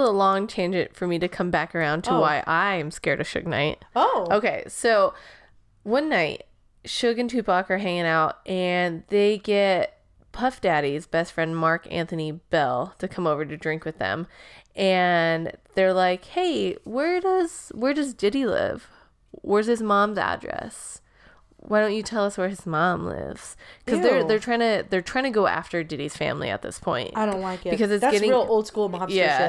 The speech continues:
Speaker 2: shit.
Speaker 1: And, um, so, uh, Suge and Tupac leave the room.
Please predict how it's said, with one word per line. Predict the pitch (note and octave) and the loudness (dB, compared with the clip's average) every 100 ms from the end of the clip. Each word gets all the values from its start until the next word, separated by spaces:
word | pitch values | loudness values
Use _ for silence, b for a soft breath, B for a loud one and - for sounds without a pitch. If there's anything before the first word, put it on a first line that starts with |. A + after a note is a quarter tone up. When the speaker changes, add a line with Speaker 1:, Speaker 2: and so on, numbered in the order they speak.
| D#3+ | 0
Speaker 2:
shit. | B B B | B B B
Speaker 1:
And, | A#3 A#3 A3+ | 0 2 2
um, | G#3+ G#3 G3 F3+ F3 F#3+ - | 2 2 4 2 -2 -10 -16
so, | - A#3 G#3+ G3 - b b b b b b _ _ _ - - | -4 2 2 0 -6 b b b b b b _ _ _ -8 0
uh, | G#3 F#3+ | 2 2
Suge | - - A#3 A#3 A#3+ | 0 2 4 2 2
and | C4 B3 | -2 -2
Tupac | A3+ F#3 E3+ | -2 0 -2
leave | F3 E3 | -2 0
the | E3+ | 0
room. | E3 C#3+ D#3+ | 0 0 -2